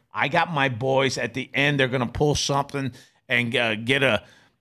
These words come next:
get a three-point where it was a, like, a tight game, a three-point here and something like that to a separation of a one touchdown. But I definitely see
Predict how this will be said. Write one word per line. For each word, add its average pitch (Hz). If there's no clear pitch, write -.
get 127
a 120
three-point 147
where 120
it 104
was 113
a, 107
like, 110
a 98
tight 151
game, 143
a 101
three-point 151
here 139
and 113
something 147
like 135
that 127
to 117
a 123
separation 147
of 113
a 117
one 123
touchdown. 120
But 110
I 107
definitely 135
see 123